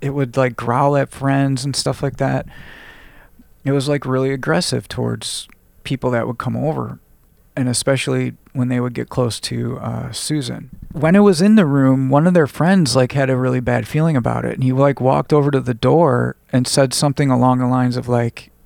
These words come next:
um, "Something really evil, like, there's an evil presence in this room." And then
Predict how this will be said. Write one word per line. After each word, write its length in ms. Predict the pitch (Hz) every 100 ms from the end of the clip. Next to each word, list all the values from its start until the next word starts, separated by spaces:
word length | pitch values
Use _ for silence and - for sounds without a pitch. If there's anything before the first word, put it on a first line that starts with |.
| -
um, 320 | 127 139 123 110
"Something 440 | - 147 - 170
really 340 | 131 131 139 127
evil, 600 | - 135 127 117 117 117
like, 220 | 120 113
there's 180 | 127 131
an 100 | 127
evil 260 | 123 123
presence 500 | - 127 120 123 -
in 80 | 120
this 220 | 117 -
room." 260 | 135 120 113 - _ -
And 180 | 135 147
then 360 | 156 156 147